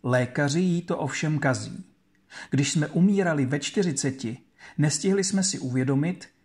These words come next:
že náš život nemá žádný smysl. Do osmdesáti to však dojde téměř každému. Scénáristé jako by dnes neuměli napsat dobrý horor.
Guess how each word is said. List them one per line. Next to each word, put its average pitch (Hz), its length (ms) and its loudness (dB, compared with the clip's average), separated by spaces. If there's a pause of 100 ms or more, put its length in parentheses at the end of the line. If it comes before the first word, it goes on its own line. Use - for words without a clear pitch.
(120)
že 226 140 -2
náš 127 220 0
život 160 480 -2
nemá 143 420 4
žádný 131 440 2
smysl. - 480 -4 (840)
Do 131 180 0
osmdesáti 139 1120 0
to 190 180 -6
však 117 340 -4
dojde 139 540 2 (480)
téměř 117 400 0
každému. 107 680 -6 (3750)
Scénáristé 131 920 2
jako 202 240 0
by 214 100 2
dnes 170 260 0
neuměli 180 540 2
napsat 143 540 -4
dobrý 135 420 2
horor. 110 380 -2